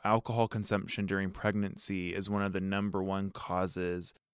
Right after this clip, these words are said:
of intellectual disabilities in the whole world. So I'm wondering why we don't have more advocates. Do you think there are, or I'm, I guess I'll just ask you, what are some challenges for you and what you would imagine would be challenges for others with F A S D and being an advocate?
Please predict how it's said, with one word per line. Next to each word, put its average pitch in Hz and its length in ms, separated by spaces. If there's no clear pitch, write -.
of 104 140
intellectual 98 640
disabilities 90 640
in 92 120
the 90 100
whole 95 320
world. 85 600
So 127 180
I'm 117 160
wondering 135 460
why 101 160
we 104 100
don't 98 140
have 101 160
more 95 200
advocates. 92 680
Do 110 100
you 110 60
think 127 240
there 120 160
are, 110 260
or 113 200
I'm, 120 100
I 113 320
guess 107 140
I'll 107 80
just 90 120
ask 107 280
you, 92 100
what 123 160
are 160 80
some 120 200
challenges 104 560
for - 180
you 98 640
and 101 120
what 101 120
you 104 80
would 101 100
imagine 98 380
would 92 80
be 98 80
challenges 95 440
for - 180
others 101 280
with 98 140
F - 180
A 85 120
S 85 200
D 85 320
and 90 200
being 98 260
an 82 120
advocate? 87 760